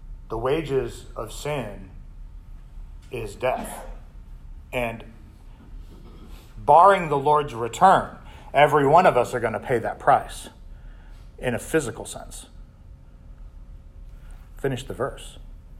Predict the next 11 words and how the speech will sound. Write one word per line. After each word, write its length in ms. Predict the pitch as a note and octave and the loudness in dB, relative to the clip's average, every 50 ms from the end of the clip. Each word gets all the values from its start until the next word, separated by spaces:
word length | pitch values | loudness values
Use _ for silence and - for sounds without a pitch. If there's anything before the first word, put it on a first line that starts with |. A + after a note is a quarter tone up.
| - - - - - - - - - - - - - - - - | -20 -20 -20 -20 -20 -18 -18 -18 -18 -18 -18 -18 -18 -18 -12 -4
"They 160 | - A#2 A2+ | -2 0 0
live 340 | G#2+ A#2+ C#3+ D#3 D3+ B2+ A2+ | 4 6 8 8 8 8 4
in 120 | A#2 A2 | 0 -4
the 80 | G#2 G2+ | -4 -6
Spirit 640 | - - - - E3+ D3 - - - - - - - - - - - - - - | -10 -8 -6 -2 0 0 -2 -2 -6 -12 -16 -16 -16 -16 -16 -18 -18 -20 -16 -14
according 440 | A#2 - - B2+ A#2 A2 G#2+ G#2 F#2+ | -10 -2 -2 -2 -2 -2 -4 -10 -12
to 100 | - A2+ | -10 -12
the 80 | G#2 | -10
will 220 | G2+ G#2+ G2+ F#2+ F#2+ | -10 -8 -10 -10 -10
of 80 | F#2+ | -6
God." 360 | A2 A2+ A2+ G#2+ - - - | -4 -4 -4 -4 -6 -10 -16